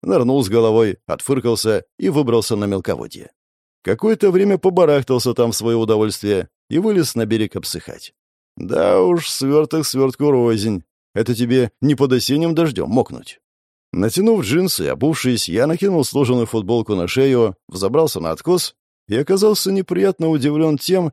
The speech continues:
сколь сильно за прошедшее время наверху похолодало. И ладно бы просто похолодало, так нет. Из калитки вовсю хлестала магическая энергия. Призрачные гарпуны немедленно вонзились в тело и потянули назад.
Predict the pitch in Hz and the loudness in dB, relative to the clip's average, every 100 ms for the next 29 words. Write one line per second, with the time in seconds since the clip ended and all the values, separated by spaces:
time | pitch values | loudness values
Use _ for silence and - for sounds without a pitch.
0 | _ - - 170 147 175 190 165 131 131 | _ -8 0 0 0 -2 0 0 0 -2
1 | 135 160 135 139 131 151 147 139 143 147 | -2 -2 0 0 0 0 2 2 0 -2
2 | 151 - 156 - 151 156 143 - - - | -6 -2 -4 0 0 2 0 -4 -8 -16
3 | - _ _ _ _ _ 87 113 143 170 | -20 _ _ _ _ _ 0 2 4 4
4 | 170 180 185 180 220 - 123 101 - 139 | 2 2 2 2 0 0 -4 -4 0 0
5 | 139 65 50 - - 131 151 - _ _ | 0 -4 -8 -12 -4 0 0 -2 _ _
6 | _ - 104 - 123 156 170 165 139 110 | _ -6 -6 -2 0 0 0 0 0 0
7 | 147 151 143 131 - 120 139 135 101 98 | -2 -2 -2 -2 0 0 2 0 -4 -8
8 | - 127 - 165 151 - 50 - _ _ | -4 -2 0 0 -2 -6 -16 -20 _ _
9 | _ - 85 135 185 208 185 190 185 165 | _ -10 -2 0 2 0 0 -2 0 0
10 | 160 139 151 170 156 135 147 131 127 113 | 0 0 0 2 2 2 2 2 2 2
11 | 113 95 117 120 107 - 113 143 - 151 | 0 0 -2 -2 -4 -2 0 2 2 -2
12 | - 107 87 87 98 131 123 50 - | -4 -6 -4 -2 0 0 -2 -6 -14